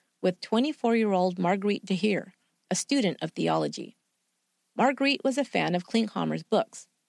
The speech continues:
and set out to meet him. They fell in love. Later, he would give her a copy of Ground Meat Wednesday, and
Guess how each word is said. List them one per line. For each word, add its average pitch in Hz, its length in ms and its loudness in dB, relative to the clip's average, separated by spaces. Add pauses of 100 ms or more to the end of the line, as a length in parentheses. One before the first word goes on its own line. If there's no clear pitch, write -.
(140)
and 196 160 0
set 240 180 -2
out 254 200 0
to - 120 -2
meet - 260 0
him. - 240 -10 (520)
They 220 140 2
fell 147 260 -2
in 139 100 -4
love. 151 360 -2 (1700)
Later, 175 480 2 (120)
he - 220 0
would 262 160 -2
give 254 180 0
her 254 100 -2
a 254 80 0
copy - 460 -2
of 175 140 -4
Ground 165 300 0
Meat 156 180 -4
Wednesday, 220 560 0 (540)
and 170 300 0